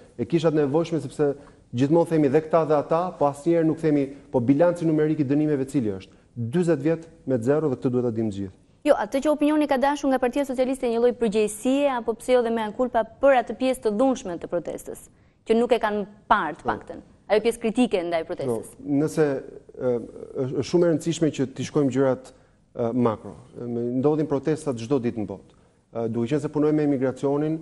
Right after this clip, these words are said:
Speaker 1: punoj shumë me emigrantë në Athinë dhe jam dëshmitar i protestave jashtëzakonisht dhunshme. Dhe nuk është vrarë asnjëri në Athinë, është djegur gjysma e Athinës dhe shkatruar. Kështu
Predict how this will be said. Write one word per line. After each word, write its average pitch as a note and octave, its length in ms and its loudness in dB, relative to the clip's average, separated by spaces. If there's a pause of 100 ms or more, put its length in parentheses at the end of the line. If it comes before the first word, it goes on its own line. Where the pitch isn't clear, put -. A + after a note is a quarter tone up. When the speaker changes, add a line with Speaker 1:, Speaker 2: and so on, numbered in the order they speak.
(260)
Speaker 1:
punoj C3+ 160 0
shumë C#3+ 220 0
me C3+ 80 2
emigrantë A#2+ 340 0
në A#2 160 -2
Athinë A2 220 -4
dhe A2+ 80 0
jam C#3 100 0
dëshmitar C#3+ 480 -2
i C#3 80 -4
protestave C3 480 -4
jashtëzakonisht C3+ 640 -2
dhunshme. G#2 320 -12 (560)
Dhe A#2+ 80 0
nuk D3+ 160 2
është D3+ 80 0
vrarë E3+ 240 2
asnjëri F3 320 0
në A#2+ 80 -2
Athinë, G#2 300 -12
është A2 100 -2
djegur C#3+ 240 2
gjysma D#3 300 -2
e - 20 -8
Athinës D#3+ 320 -2
dhe C#3 80 -6
shkatruar. A2 480 -6 (380)
Kështu D3 180 0